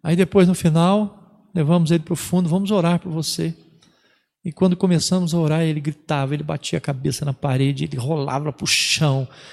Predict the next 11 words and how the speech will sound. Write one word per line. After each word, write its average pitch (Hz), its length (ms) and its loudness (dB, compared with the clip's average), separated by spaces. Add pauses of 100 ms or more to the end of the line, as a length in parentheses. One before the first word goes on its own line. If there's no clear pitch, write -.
(140)
ele 156 120 0
dava 156 340 2
urros, 156 1160 2 (1000)
como 165 220 2
um 185 40 4
animal 151 1120 6 (200)
ensandecido. 147 880 -2 (840)
Oramos, 233 1000 6 (500)
ele 175 80 -4
foi 196 160 6
liberto. 175 600 2